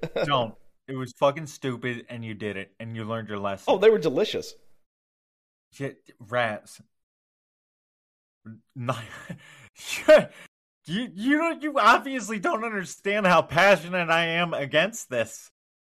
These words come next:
Speaker 2: Like,
Speaker 1: <laughs>
Speaker 2: stop, stop putting, uh, t-, stop it, man. Rally behind me. Don't go on the other side of the fence.
Speaker 1: You know, I'm not, you
Speaker 2: Like, "Oh, yeah,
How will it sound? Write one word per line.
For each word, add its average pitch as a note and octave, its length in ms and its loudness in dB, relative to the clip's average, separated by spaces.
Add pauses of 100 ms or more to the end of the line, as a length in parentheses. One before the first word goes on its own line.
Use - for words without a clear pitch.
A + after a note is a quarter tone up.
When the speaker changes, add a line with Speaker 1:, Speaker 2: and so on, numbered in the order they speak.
(100)
Speaker 2:
Like, D#3+ 340 4 (380)
Speaker 1:
<laughs> - 160 -20
Speaker 2:
stop, A#3 400 6 (640)
stop - 580 -2 (440)
putting, G#3+ 680 4 (480)
uh, E3+ 120 -6 (180)
t-, C#4 140 0 (100)
stop D4+ 580 4
it, E3+ 100 -8
man. G3+ 360 0 (240)
Rally A3+ 500 6
behind G#3+ 680 0
me. C#3 160 -8
Don't F#3 360 2
go C#4 160 6
on C4+ 100 2
the G3+ 120 -2
other F3 200 0
side E3 260 2
of D3 60 -8
the D3+ 80 -4
fence. D#3+ 320 -2
Speaker 1:
You G3+ 80 2
know, A#3+ 140 10
I'm G3+ 80 6
not, - 160 0
you A3 80 0
Speaker 2:
Like, D#4 140 -2
"Oh, D#4+ 340 8
yeah, D4+ 300 8